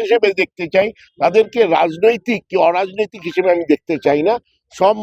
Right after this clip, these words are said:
মানুষই হয়তো কিছু না কিছুভাবে উদ্যোগ নিয়েছিল। এবং আমাদের একটা কথা আপনাকে বলছি, যেটা সৃঞ্জয় যেটা বলেছে একদম ঠিক বলেছে, এই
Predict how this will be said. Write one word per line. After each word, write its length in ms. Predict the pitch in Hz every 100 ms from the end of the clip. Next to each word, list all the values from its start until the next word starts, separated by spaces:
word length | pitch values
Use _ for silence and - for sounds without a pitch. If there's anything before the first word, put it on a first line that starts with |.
| 233
মানুষই 380 | 254 269 269 220
হয়তো 280 | 208 - 185 202 _ _ -
কিছু 180 | 202 208 302
না 60 | 247
কিছুভাবে 540 | 226 - 180 143 143 151 - _ - 165
উদ্যোগ 260 | 165 240 233
নিয়েছিল। 260 | 233 220 254 240
এবং 120 | 226 185
আমাদের 260 | 202 226 240 190
একটা 200 | _ 247
কথা 140 | 262 262 208
আপনাকে 240 | 196 185 160
বলছি, 180 | 147 - 190
যেটা 180 | 170 170 160 -
সৃঞ্জয় 380 | 165 165 170 165
যেটা 140 | 160 156
বলেছে 240 | 147 165 190 147
একদম 220 | - 247 233
ঠিক 100 | 214 151
বলেছে, 280 | 131 - 147 - _ - - 156
এই 80 | 202